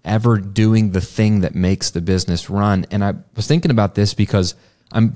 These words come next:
I'm trying to get into more public speaking, and I've been, you know, working with speaking coaches and learning from some of the best. And, and I'm like, "What, you know, I can communicate and I can see people who are great communicators, but what are they doing under the surface when they're crafting a keynote or crafting a message?" And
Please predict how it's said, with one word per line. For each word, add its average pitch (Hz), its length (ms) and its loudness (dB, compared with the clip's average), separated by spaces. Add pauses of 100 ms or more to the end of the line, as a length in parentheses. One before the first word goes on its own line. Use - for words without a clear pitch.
I'm 101 440 0
trying 110 160 0
to 98 60 2
get 95 160 0
into 92 160 0
more 85 160 2
public 85 240 -2
speaking, 123 500 -2
and 82 160 -2 (380)
I've 90 120 -4
been, 82 540 -4
you 101 80 -6
know, 87 80 0
working 85 280 -2
with - 80 -6
speaking 131 300 -2
coaches 117 340 0
and 92 100 -2
learning 95 200 0
from 95 120 -2
some 92 100 -2
of 87 80 -2
the 90 60 -2
best. 107 300 0
And, 90 160 -2 (380)
and 107 100 2
I'm 104 60 2
like, 101 120 2
"What, 156 240 0
you - 80 -4
know, - 140 -8
I 151 80 4
can 160 160 4
communicate 123 760 2 (240)
and 101 100 0
I 101 60 2
can 98 140 0
see - 240 2
people 123 240 0
who 104 80 4
are 95 40 0
great 117 200 0
communicators, 117 540 2
but - 180 -4 (380)
what 147 240 4
are 254 80 2
they 165 200 4
doing 117 680 2
under 113 220 2
the 101 100 0
surface 104 480 0
when 98 80 0
they're 95 100 2
crafting 98 440 -2
a 104 40 2
keynote 104 500 0
or 85 40 -4
crafting 95 380 -4
a 92 40 0
message?" 104 460 0
And 95 220 0